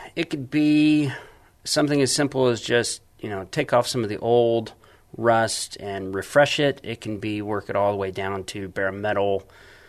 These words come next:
and try to restore it in the way that they used to back in the day, whether it's from charcoal bluing, rust bluing, uh, hot salt bluing. Um, I,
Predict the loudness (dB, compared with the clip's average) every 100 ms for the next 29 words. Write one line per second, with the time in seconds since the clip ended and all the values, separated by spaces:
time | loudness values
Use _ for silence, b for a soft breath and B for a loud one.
0 | B B -10 -6 -4 -4 -4 -6 -2 0
1 | 0 -2 -6 -4 -4 -6 -8 B B _
2 | _ _ _ -4 -2 -2 -4 0 2 4
3 | 2 -2 -10 _ _ _ _ _ _ _
4 | _ _ 2 2 2 0 0 -2 -4 0
5 | 0 -2 _ _ _ -8 -6 -6 -8 -8
6 | -6 -6 -8 _ -8 -8 -6 -4 -4 -10
7 | -12 -10 -8 -8 -8 -10 -14 -10 0 0
8 | 0 -4 -6 -6 -6 -6 -6 -8 -6 -6
9 | -10 -16 B B B -10 -8 -2 -2 0
10 | -2 0 -4 -4 -4 -8 -14 b b b
11 | b -18 -12 -10 -8 -10 -10 -14 -18 -10
12 | -10